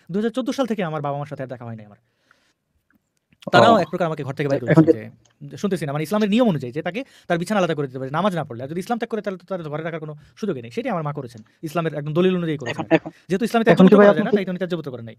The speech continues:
Speaker 2: এখন কি, এখন কি আপনি, মানে, খ্রিস্টান ধর্ম, হিন্দু ধর্ম সম্পর্কে স্টাডি করতেছেন কিনা?
Speaker 1: হ্যাঁ, আমি করতেছি ভাই। আমি, আহ, এই ধর্মগুলো বোঝার চেষ্টা করছি, কিন্তু আমার কাছে ওই ধর্মগুলো যথেষ্ট পরিমাণে ভুয়া এবং গাঁজাখুরি মনে হয়।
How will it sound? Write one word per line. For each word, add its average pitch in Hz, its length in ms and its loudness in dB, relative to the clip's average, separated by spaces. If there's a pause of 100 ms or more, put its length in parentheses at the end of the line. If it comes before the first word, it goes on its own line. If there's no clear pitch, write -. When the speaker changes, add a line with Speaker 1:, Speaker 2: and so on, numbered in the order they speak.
(1160)
Speaker 2:
এখন 156 180 10
কি, 160 120 8
এখন 156 220 8
কি 165 80 12
আপনি, 160 220 12
মানে, 143 240 12
খ্রিস্টান 143 300 8
ধর্ম, 135 220 12
হিন্দু 131 220 10
ধর্ম 131 200 10
সম্পর্কে 135 300 6
স্টাডি 135 180 8
করতেছেন 135 360 6
কিনা? 131 180 2 (1120)
Speaker 1:
হ্যাঁ, 208 180 6
আমি 147 100 -4
করতেছি 135 300 -8
ভাই। 107 200 -16
আমি, 131 240 -12 (100)
আহ, 131 140 -12
এই 139 100 -6
ধর্মগুলো 151 480 -4 (100)
বোঝার 170 180 -6
চেষ্টা 175 200 -8
করছি, 185 220 -8
কিন্তু 240 140 -4
আমার 190 120 0
কাছে 190 120 -6
ওই 180 80 0
ধর্মগুলো 180 360 2
যথেষ্ট 185 260 -2
পরিমাণে 190 240 -4
ভুয়া 170 240 0
এবং 165 140 -2
গাঁজাখুরি 156 360 -2
মনে 165 160 -4
হয়। 208 100 -8